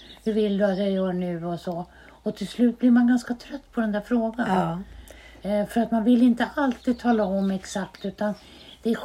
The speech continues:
Speaker 1: ganska skönt att någon kommer och säger, "Ja, Birgitta, idag ska vi tvätta håret och då vet jag att du vill att vi gör på det här sättet.
Speaker 2: Mm,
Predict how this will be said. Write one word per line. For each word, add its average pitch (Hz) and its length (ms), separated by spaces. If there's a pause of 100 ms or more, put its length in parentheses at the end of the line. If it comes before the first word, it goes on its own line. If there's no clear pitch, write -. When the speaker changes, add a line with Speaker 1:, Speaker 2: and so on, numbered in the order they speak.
(140)
Speaker 1:
ganska 269 320
skönt 294 540
att 226 180
någon 190 200
kommer 185 320
och 180 60
säger, 180 320 (320)
"Ja, 254 260
Birgitta, 196 520 (300)
idag 262 260
ska 233 120
vi 233 100
tvätta 220 280
håret 190 480
och 214 60
då 247 120
vet 220 380
jag 185 180 (340)
att 185 120
du 233 200
vill 214 320
att 208 160
vi 208 40
gör 196 200
på 196 140
det 196 80
här 240 160
sättet. 170 260
Speaker 2:
Mm, 175 420